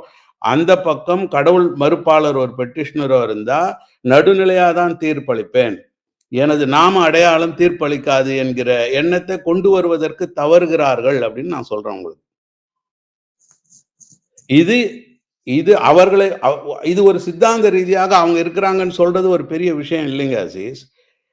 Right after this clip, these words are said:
ஆனால் தொண்ணூறு சதமானவர்கள் இந்த சித்தாந்தத்திற்கு எதிராக நான் இருக்கிறேன், இந்த சித்தாந்தம் என்னை தாழ்த்தப்பட்டவனாக மாற்றியது, இந்த சித்தாந்தம் என்னை பிற்படுத்தப்பட்டவனாக மாற்றியது என்று சொல்லிக்கொண்டு நீதித்துறை பதவிகளை அனுபவித்துக் கொண்டிருக்கிறார்களே,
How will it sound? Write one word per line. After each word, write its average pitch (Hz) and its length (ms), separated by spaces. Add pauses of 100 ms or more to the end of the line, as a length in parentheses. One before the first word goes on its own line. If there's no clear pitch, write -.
ஆனால் 156 480
தொண்ணூறு 226 440
சதமானவர்கள் 185 960
இந்த 185 280
சித்தாந்தத்திற்கு 180 920
எதிராக 175 560
நான் 156 220
இருக்கிறேன், 139 640 (280)
இந்த 165 340
சித்தாந்தம் 185 640
என்னை 170 220
தாழ்த்தப்பட்டவனாக 156 1000
மாற்றியது, 127 760 (160)
இந்த 170 260
சித்தாந்தம் 190 600
என்னை 180 160
பிற்படுத்தப்பட்டவனாக 170 1160
மாற்றியது 180 500
என்று 156 200
சொல்லிக்கொண்டு 175 600
நீதித்துறை 180 680
பதவிகளை 170 920
அனுபவித்துக் 185 840
கொண்டிருக்கிறார்களே, 151 1200